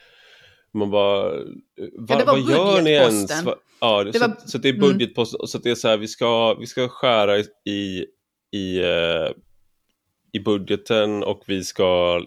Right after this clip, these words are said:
Speaker 1: liksom, och att lägga ner myndigheter är en sån här klassisk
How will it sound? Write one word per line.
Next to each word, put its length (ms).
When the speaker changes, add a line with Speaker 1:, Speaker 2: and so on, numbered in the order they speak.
Speaker 1:
liksom, 320
och 260
att 100
lägga 280
ner 320
myndigheter 920
är 200
en 80
sån 80
här 100
klassisk 840